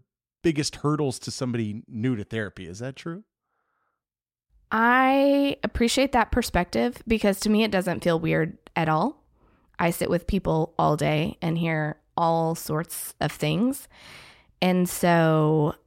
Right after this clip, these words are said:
Speaker 2: I don't think about it as weird. And yet I do acknowledge typically in my first session, like, I know it's really hard to sit down with a stranger and talk about some of your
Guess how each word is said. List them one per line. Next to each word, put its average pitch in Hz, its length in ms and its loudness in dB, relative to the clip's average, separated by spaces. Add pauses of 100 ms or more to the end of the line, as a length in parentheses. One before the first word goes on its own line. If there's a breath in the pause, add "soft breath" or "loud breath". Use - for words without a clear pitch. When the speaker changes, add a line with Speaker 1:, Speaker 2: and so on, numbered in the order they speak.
(640)
Speaker 2:
I 196 120 2
don't 208 220 2
think 190 280 0
about 262 300 2
it 277 160 2
as 285 160 -2
weird. 302 400 0 (600 soft breath)
And 208 240 2
yet 208 240 2
I 190 120 4
do 185 240 2
acknowledge 175 600 0
typically - 520 -2
in 165 240 0
my 160 120 0
first 160 300 -4
session, 175 380 -2
like, 170 340 -4
I 175 80 0
know 180 140 2
it's 185 120 -4
really 208 200 2
hard 170 300 -2
to 185 40 -2
sit - 180 -8
down 160 200 -2
with 160 160 -4
a 160 40 -4
stranger 208 520 -4
and 175 200 -4
talk - 220 -10
about 180 260 -6
some 165 160 -6
of 160 140 -4
your 160 380 -4